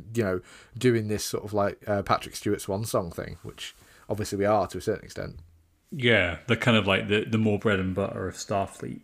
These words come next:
Speaker 2: which is spatial anomaly. Now that, that does, honestly, having that there is like, wow, brilliant. We are doing something that's quite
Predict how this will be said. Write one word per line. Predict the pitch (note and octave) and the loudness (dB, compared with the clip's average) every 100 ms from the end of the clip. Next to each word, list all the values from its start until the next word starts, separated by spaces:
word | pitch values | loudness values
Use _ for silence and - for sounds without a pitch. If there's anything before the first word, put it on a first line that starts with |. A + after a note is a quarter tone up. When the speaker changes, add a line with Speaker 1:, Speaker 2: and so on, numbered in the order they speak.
| - | -4
Speaker 2:
which | A2+ A#2+ | 2 4
is | G#2 - - - _ - | 4 0 -12 -20 _ -14
spatial | - - F#2 - A#2 | -8 -4 -2 -2 -2
anomaly. | A2 C3 A2 F#2 | 0 0 0 -2
Now | F#2 F2+ | -4 -2
that, | F#2 A#2+ - D3+ | 0 0 -2 0
that | C3+ D3+ | 2 4
does, | C#3+ C#3 - - | 4 4 0 -8
honestly, | - B2+ D#3+ - G#2 G2 | 2 6 6 6 4 4
having | G#2 C3+ C3+ | 2 2 2
that | A2+ A2+ | 2 0
there | G#2 A2 F#2 F#2 | 0 0 -2 -4
is | - | -8
like, | - | -10
wow, | - F#3+ D3 | -8 -4 -4
brilliant. | A2 E3 C3+ F#2+ | -2 0 0 0
We | A2 A2 | 0 0
are | |
doing | G#2 B2+ A2 | 2 2 2
something | B2 A#2 A#2 - - - - - _ - | 0 -4 -4 -10 -18 -20 -20 -20 _ -6
that's | A2+ - | -4 -6
quite | - B2 B2 A2 | -6 -4 -4 -8